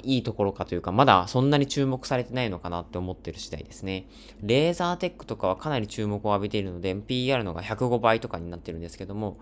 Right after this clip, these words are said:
まあ、同じ半導体関連銘柄、まあ、もちろんや-、あの、やってることは違うんですけども、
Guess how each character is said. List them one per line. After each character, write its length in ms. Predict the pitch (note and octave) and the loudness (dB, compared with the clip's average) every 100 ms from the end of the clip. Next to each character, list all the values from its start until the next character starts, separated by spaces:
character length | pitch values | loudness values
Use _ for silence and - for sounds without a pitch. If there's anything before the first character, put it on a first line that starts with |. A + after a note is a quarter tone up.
| - - | -18 -4
ま 80 | D#3+ | 0
あ、 60 | |
同 100 | E3+ | 2
じ 80 | E3 | 0
半 200 | D#3+ D3+ | 0 -2
導 200 | D#3 D#3+ | 0 0
体 200 | D#3 D3+ | 0 -2
関 280 | D3 D#3 D3 | -2 -6 -4
連 220 | D3+ C#3+ | -2 -2
銘 160 | D3 C3 | 0 0
柄、 240 | F#2 E2+ | 0 -2
ま 200 | - C3 - | 0 0 0
あ、 40 | |
も 100 | A2+ | -4
ち 80 | D3 | -2
ろ 80 | G2 | 0
ん 20 | |
や-、 180 | G2 - - | 0 0 -6
あ 80 | - | -4
の、 60 | G2 | -2
や 60 | |
っ 40 | G2 | -2
て 80 | - | -2
る 60 | |
こ 40 | D3 | -4
と 80 | - | -4
は 220 | - G2+ | -4 -4
違 20 | |
う 40 | |
ん 20 | G2+ | -4
で 80 | |
す 80 | E2+ | -8
け 60 | - | -14
ど 100 | - | -12
も、 180 | G#2 | -12